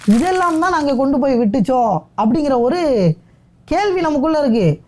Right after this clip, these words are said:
அந்த கேள்விக்கு பதிலாக அண்ணாமலை வந்து பேசிட்டு போறாரு. ஏன்னா எத்தனையோ ஹிஜாப் இருக்கு, ஆருத்ரா இருக்கு, எத்தனையோ நிதி மோசடிகள் நடக்குது. அப்பெல்லாம் வெளியே வந்து பேசாத நபர் தேவநாதன் அவர்கள் விஷயத்துல மட்டும்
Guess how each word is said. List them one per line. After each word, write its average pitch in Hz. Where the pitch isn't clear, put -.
அந்த 277
கேள்விக்கு 359
பதிலாக 262
அண்ணாமலை 262
வந்து 220
பேசிட்டு 208
போறாரு. 147
ஏன்னா 220
எத்தனையோ 277
ஹிஜாப் 226
இருக்கு, 220
ஆருத்ரா 240
இருக்கு, 220
எத்தனையோ 254
நிதி 240
மோசடிகள் 220
நடக்குது. 185
அப்பெல்லாம் 392
வெளியே 359
வந்து 320
பேசாத 254
நபர் 226
தேவநாதன் 277
அவர்கள் 247
விஷயத்துல 220
மட்டும் 208